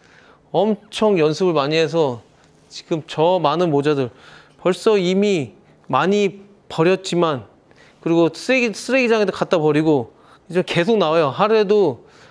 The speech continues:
할 일이 없으니까 그냥 자수 계속 때려봅니다. 이 때려보면서 잘 나오나 안 나오나 때리고, 길이 재보고, 이 문제 있나 없나,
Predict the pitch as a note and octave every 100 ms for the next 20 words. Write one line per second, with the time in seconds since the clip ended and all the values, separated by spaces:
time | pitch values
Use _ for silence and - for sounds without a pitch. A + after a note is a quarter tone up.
0 | - - A3+ B3 A3+ D3+ G#3 F#3 G#3 F3+
1 | B2+ C3 D#3+ - D#3 E3+ D3 E3+ G#3 G#3+
2 | G#3 G#3+ G#3 D#3+ C#3+ D3 B2 - - -
3 | - - D3 G3+ G3+ E3 E3+ D#3+ F3 C3
4 | - - - - _ - D#3+ E3 C3+ D#3
5 | F3+ D3+ C#3 D#3 D#3+ D#3 B2+ - - _
6 | - F#3+ G3 G3 G3 F#3+ F3 - - -
7 | _ _ _ - E3+ E3 F3+ D3+ D#3 D#3
8 | D#3 E3 E3 B2 A2+ _ _ _ D3+ C#3
9 | D3+ D3+ E3+ D3 D#3 D#3 C3+ C#3 D#3 C3